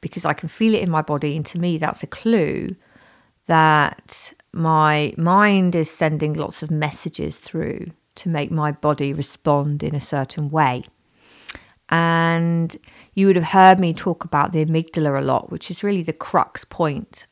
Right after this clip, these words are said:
of tapping. It certainly is with rapid tapping. And what happens with that is that when you are triggered, triggered by anything,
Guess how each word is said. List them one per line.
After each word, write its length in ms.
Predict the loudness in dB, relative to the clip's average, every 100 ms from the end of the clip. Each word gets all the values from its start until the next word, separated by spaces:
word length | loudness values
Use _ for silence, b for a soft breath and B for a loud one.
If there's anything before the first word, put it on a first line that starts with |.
| -6
of 440 | -2 -2 -6 -12
tapping. 560 | -10 -10 -8 -10 -10 -12 _ _ _ _ _ _ _ -12 -10
It 80 |
certainly 500 | 0 4 4 4 2
is 320 | 2 -2 -6 -14 b b b -8
with 140 | -6 4
rapid 300 | 4 4 -6
tapping. 540 | -8 -10 -10 -12 -12 -16 B B B B 4
And 500 | 8 8 6 2 -4 _
what 360 | -6 6 6 6
happens 420 | 4 2 0 0
with 100 | -2
that 260 | 2 2 0
is 140 | -4
that 360 | 0 0 -2 -6
when 580 | 0 4 4 4 0 -4 -8 -8
you 200 | -4 -2 2
are 460 | 6 8 6 2 -4
triggered, 680 | -16 -4 -4 -4 -6 -8 -14 _ _ _ _ _ _ _ _ _
triggered 640 | -16 -4 -2 0 -2 -4 -10 _ -8
by 540 | -4 -2 0 -2 -6 -14 -8
anything, 720 | -4 -2 -4 -8 -12 -10 -10